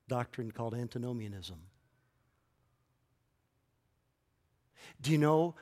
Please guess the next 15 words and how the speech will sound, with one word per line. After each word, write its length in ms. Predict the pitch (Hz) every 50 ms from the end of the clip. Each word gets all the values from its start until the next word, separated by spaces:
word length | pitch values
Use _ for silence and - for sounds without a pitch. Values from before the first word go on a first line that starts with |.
| - _ _ _ _ -
that 220 | 131 143 151 -
was 200 | 175 156 127 107
the 80 | 117 139
result 580 | 113 131 120 107 120 131 139 160 185 - - - _ _ _ _ _ _ _ _ _ _ _ _ _ _ _
when 220 | - 139 127 120 -
Paul 240 | - 131 143 170
preached? 560 | 165 - 170 190 202 208 - - - - - - _ _ _ _ _ _ _ _ _ _ _ _ _ _ _ _ _ _ _ _ _ _ _ _ _ _ _ _ _ _
That's 200 | - 160 - -
how 100 | 170 165
people, 520 | 160 - - 180 180 - - 165 165 156 - _ _ _ _ -
some 300 | - - - 190 196 202
people 360 | - - 175 156 - - 139
took 280 | - - - 214 - -
it. 280 | 117 - _ - - _ _ _ _ _ _ _ _ _ _ _ _ _ _ _ _ _ _ _ _ _ _ _ _ _ _ _ _ _ _ _ _ _ _ _ _ _ _ _ _ _ _ _ _ _ -
"Wow, 460 | - - - - - - - -